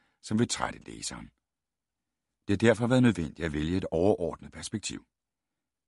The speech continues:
Jeg har valgt at følge min personlige iagttagelse af Lego, sådan som den udviklede sig undervejs i mit arbejde med bogen.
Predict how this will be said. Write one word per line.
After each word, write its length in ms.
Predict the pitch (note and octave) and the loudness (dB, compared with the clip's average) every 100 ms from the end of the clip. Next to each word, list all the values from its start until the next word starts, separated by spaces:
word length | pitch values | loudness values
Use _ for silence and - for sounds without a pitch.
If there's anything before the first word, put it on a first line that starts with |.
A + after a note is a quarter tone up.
| _ | _
Jeg 80 | G2+ | 2
har 40 | G#2 | 6
valgt 240 | A2+ G#2+ | 6 4
at 60 | B2+ | 0
følge 220 | F2 G2 | 2 4
min 160 | F#2+ | 2
personlige 460 | D2+ - E2+ D2+ F#2+ | 0 -6 -6 -2 0
iagttagelse 500 | D2 C#2 F2 D2 E2+ | 0 -2 -6 -6 -6
af 60 | D#2+ | -2
Lego, 320 | F2 F#2 A2+ _ _ _ _ _ - | -2 -2 -4 _ _ _ _ _ 0
sådan 280 | B2 C3+ | 4 4
som 140 | C#3+ B2+ | 4 2
den 140 | B2+ | 2
udviklede 440 | A2 A2 A#2+ B2 A2 | 4 4 4 0 -2
sig 200 | G2+ D2+ | -2 -2
undervejs 540 | E2+ D2 C2 C2+ - - | -4 -6 -2 -4 -4 -10
i 80 | D#2 | -10
mit 140 | C#2 | -10
arbejde 400 | A#1 - B1 A1 | -12 -12 -12 -12
med 100 | A#1 | -14
bogen. 340 | - D#2 B1+ | -10 -10 -10